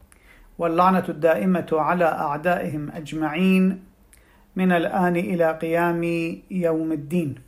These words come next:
كان البحث والكلام في الرواية الثالثة، وهي رواية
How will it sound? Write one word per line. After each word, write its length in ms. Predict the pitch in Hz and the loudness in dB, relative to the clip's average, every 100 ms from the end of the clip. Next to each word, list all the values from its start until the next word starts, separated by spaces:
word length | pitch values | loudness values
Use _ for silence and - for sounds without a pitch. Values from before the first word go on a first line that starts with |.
| _ _ _ _ - - _ _ _ _ _ _ _ _ _ | _ _ _ _ -20 -20 _ _ _ _ _ _ _ _ _
كان 200 | - 254 | 2 4
البحث 420 | 240 196 202 - 202 | 4 4 2 2 0
والكلام 1080 | 196 196 233 202 190 196 196 190 190 208 - _ _ _ - | 2 0 0 -2 2 4 6 6 6 2 -6 _ _ _ -8
في 100 | - | -4
الرواية 880 | 156 156 160 180 190 185 185 185 190 | -2 2 4 4 4 2 0 0 -4
الثالثة، 1160 | 180 - 175 196 185 175 175 170 165 160 - - - _ _ _ - _ _ _ _ _ 180 | -8 0 4 4 2 0 4 6 4 2 -6 -20 -20 _ _ _ -20 _ _ _ _ _ 0
وهي 680 | 190 180 190 190 190 185 | 4 4 4 6 8 6
رواية 720 | 175 165 175 180 180 180 180 | 6 6 6 6 6 6 4